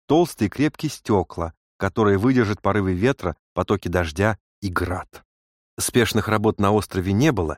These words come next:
и поселенцы воспользовались плохой погодой, чтобы поработать в гранитном дворце, который они по-хозяйски обставляли всё лучше, каждый день добавляя что-нибудь новое. Инженер устроил токарный станок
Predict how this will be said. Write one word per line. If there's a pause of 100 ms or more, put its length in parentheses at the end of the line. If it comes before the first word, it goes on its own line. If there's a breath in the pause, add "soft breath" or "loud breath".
(200)
и
поселенцы
воспользовались
плохой
погодой,
чтобы
поработать (220)
в
гранитном
дворце, (320)
который
они
по-хозяйски (200)
обставляли
всё
лучше, (140)
каждый
день (200)
добавляя
что-нибудь
новое. (320)
Инженер
устроил
токарный
станок